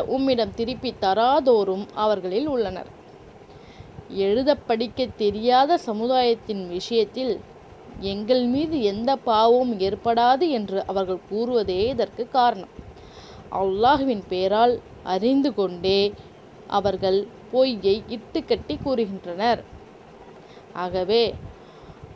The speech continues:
அல்லாஹ்வுக்கு அஞ்சி அமானிதங்களை அவர்களுக்கு எந்த ஒரு குறையும் ஏற்படாமல் திருப்பி கொடுப்பது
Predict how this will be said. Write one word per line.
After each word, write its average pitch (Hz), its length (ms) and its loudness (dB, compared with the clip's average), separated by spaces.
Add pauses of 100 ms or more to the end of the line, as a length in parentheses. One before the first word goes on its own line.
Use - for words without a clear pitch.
(460)
அல்லாஹ்வுக்கு 214 720 2
அஞ்சி 190 480 -6 (420)
அமானிதங்களை 190 880 -2 (200)
அவர்களுக்கு 202 800 -2 (380)
எந்த 190 400 -4
ஒரு 240 200 2
குறையும் 202 500 -4 (180)
ஏற்படாமல் 208 720 -2 (400)
திருப்பி 202 360 -2
கொடுப்பது 190 540 -2